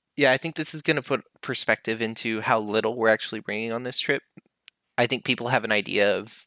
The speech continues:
of certain things about traveling the world that we are gonna shatter a little bit here. So for clothes, I am bringing three t-shirts, a, a collared shirt, three shorts, one, one pair of khaki shorts,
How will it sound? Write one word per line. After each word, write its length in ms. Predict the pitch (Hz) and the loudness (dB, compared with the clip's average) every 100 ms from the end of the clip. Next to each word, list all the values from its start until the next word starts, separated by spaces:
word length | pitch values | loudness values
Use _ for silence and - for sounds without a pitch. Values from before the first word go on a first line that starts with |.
| _ | _
of 380 | - 98 113 - | 0 0 -4 -8
certain 340 | - 117 107 | -2 -2 -2
things 460 | 110 110 113 127 - - _ _ _ _ | -2 -2 -2 -4 -8 -10 _ _ _ _
about 260 | 117 110 - | 0 0 0
traveling 560 | - 101 107 113 110 - | 2 2 2 -2 -4 -2
the 100 | 113 | 0
world 400 | 101 104 131 - - - - - | 2 2 2 -2 -12 -20 -8 0
that 180 | 98 - | 2 2
we 160 | 117 | 2
are 80 | 107 | 2
gonna 200 | 110 113 | 2 0
shatter 400 | - 98 98 101 | 2 2 4 2
a 100 | 104 | 2
little 200 | 113 117 | 2 2
bit 200 | 120 - | 2 0
here. 260 | 139 135 - - - - | 2 0 0 -14 -20 -6
So 180 | - 139 | 2 2
for 160 | - | 2
clothes, 640 | 123 - 190 151 113 113 - _ | 0 4 6 8 4 0 -6 _
I 200 | 127 127 | 2 4
am 320 | 127 - 117 113 | 4 4 2 4
bringing 400 | 110 104 104 107 | 2 2 -4 -2
three 180 | 113 | -2
t-shirts, 720 | 120 117 110 104 110 - - - _ _ _ _ - | -2 -4 -2 -2 -4 -4 -4 -6 _ _ _ _ 0
a, 140 | 101 101 _ - | 2 2 _ -2
a 100 | 110 | 0
collared 380 | 120 113 113 | 2 2 2
shirt, 360 | - 110 101 - _ _ _ _ _ _ _ _ _ _ - | 0 0 0 -2 _ _ _ _ _ _ _ _ _ _ -14
three 300 | 117 127 143 | -6 -4 -2
shorts, 760 | - 123 107 - - - - - - | 0 2 2 2 2 0 0 -4 2
one, 300 | 117 123 - | 2 2 0
one 220 | 120 117 | 0 2
pair 140 | 127 | 2
of 60 | 110 | 2
khaki 300 | 113 104 - | 2 -2 -6
shorts, 420 | - 90 - - | -6 -4 -2 -4